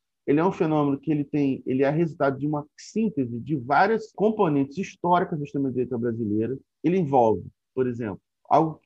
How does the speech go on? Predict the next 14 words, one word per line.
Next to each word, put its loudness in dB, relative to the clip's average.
muito -2
importante, -4
a -6
extrema-direita -2
militar, 0
porque 0
isso -2
tem 0
a 2
ver 0
com 0
as -4
transformações -4
ideológicas 0